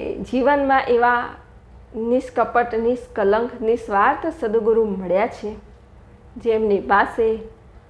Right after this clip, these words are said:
અલૌકિક શક્તિઓ છે. પછી મહાઅવતાર શ્રી બાબાજી અને સર્વ સંતોએ આશીર્વચન આપ્યા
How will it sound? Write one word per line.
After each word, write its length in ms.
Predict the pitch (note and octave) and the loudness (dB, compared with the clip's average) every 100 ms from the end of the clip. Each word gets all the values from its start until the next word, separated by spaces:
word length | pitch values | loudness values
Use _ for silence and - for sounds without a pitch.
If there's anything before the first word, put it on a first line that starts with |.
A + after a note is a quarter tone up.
| - - - - | -20 -20 -12 -2
અલૌકિક 640 | B3+ C4 C4 A#3+ A#3 - - - - - | 4 4 4 0 -6 -6 -20 -20 -20 -18
શક્તિઓ 640 | - G3+ - - F3+ - | -12 -12 -14 -10 -8 -10
છે. 200 | G3+ - - - - - - - - - - - | -14 -20 -18 -18 -20 -20 -20 -20 -20 -20 -20 -2
પછી 400 | G#3+ A3 A#3 A3 A3+ - - | -2 0 -2 -2 -4 -16 -10
મહાઅવતાર 640 | G3+ G#3 - A#3 A3+ G#3 F3+ | -2 0 2 2 0 -4 -6
શ્રી 240 | - F#3+ F#3 | -2 -2 2
બાબાજી 600 | F#3+ A3 B3 G#3 A#3 A3+ A3+ - | 2 4 4 2 -4 -6 -10 -10
અને 240 | G#3 G#3 | -6 -6
સર્વ 340 | G#3 B3+ C#4+ D#4 | -6 -2 0 0
સંતોએ 580 | D#4+ A#3+ A3 A3 G#3+ G#3+ - | 0 -4 -4 -6 -4 -6 -4
આશીર્વચન 760 | G3+ G3+ A3+ A3+ A3+ A3+ G#3+ | -6 -2 -2 -2 -4 -6 -6
આપ્યા 440 | G3+ G3+ G3+ G3 | -6 -6 -6 -6